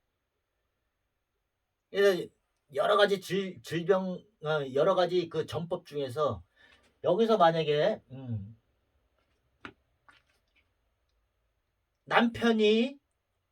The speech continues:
어, 살다가 남편이 막 안 좋단 얘기야. 어. 그래서 이게 대원에서 예를 들어서 얘기하는 거예요.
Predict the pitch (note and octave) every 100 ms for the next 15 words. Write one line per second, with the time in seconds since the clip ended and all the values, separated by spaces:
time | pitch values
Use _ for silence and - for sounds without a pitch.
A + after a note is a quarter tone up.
0 | _ - F3 E3+ A2+ - _ _ _ -
1 | B3 A#3+ A#3 A3+ F#3+ G#3 G#3 A3+ G#3 -
2 | - - _ _ - F#3 G#3+ G3+ F3+ D3
3 | C#3 F#2+ - _ _ F2+ G2+ D#2+ D2+ _
4 | _ _ _ _ _ _ _ _ _ _
5 | _ _ B3+ A#3 G#3 D3+ F3 F#3+ F3 F3+
6 | D#3 A2+ - - C3 G3 A3 F#3+ F3+ D3+
7 | C#3+ D3 A#2+ B2+ C3 G#2+ F#2+ A2 G3